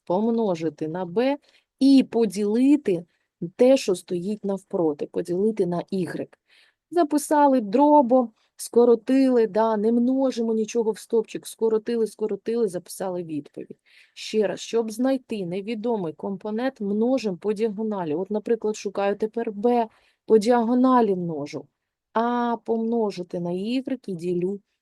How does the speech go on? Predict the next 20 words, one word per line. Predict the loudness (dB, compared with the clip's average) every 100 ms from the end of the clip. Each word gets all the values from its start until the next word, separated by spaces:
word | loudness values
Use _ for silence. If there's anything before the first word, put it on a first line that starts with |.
| _ -6
на | -4 -4 -6 -12 -14
Х. | -20 -20 _ _ _ _ -14
Є, | -10 -8 -8 -12 _
розібралися. | -6 -4 -4 -8 -10 -10 -10 -14 -20 _ _ _ _ _ _ _ _ _ _
Ще | -16 -10 -10
раз | -10
ставимо | -6 -4 -4 -8
на | -8
паузу, | -4 -2 -2 -6
вчимо | -12 -10 -8
властивість | -6 -8 -6 -6 -6 -6
бісектриси. | -10 -8 -8 -6 -6 -6 -10
Цієї | -8 -4 -4
властивості | -4 -8 -4 -4 -4 -6 -6
немає | -4 -2 0 0 -2
в |
Н | -4 -10
М | -6
Т | -6
формулах. | -4 -4 -2 -4